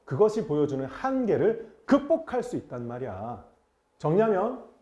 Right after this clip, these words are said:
통합적으로 고려하라는 뜻은 두 제시문 간의 연결점을, 즉 연결 논리를 잘 찾아서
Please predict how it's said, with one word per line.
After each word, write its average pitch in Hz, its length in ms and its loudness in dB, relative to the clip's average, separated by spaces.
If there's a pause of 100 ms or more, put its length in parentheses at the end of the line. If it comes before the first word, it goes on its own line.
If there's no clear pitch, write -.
(220)
통합적으로 254 760 -2
고려하라는 151 600 -2
뜻은 208 440 -2 (320)
두 269 300 4
제시문 165 460 -2
간의 156 360 -4 (220)
연결점을, 160 1080 0
즉 196 280 -2
연결 151 480 2
논리를 147 580 0
잘 127 560 -4
찾아서 208 720 -6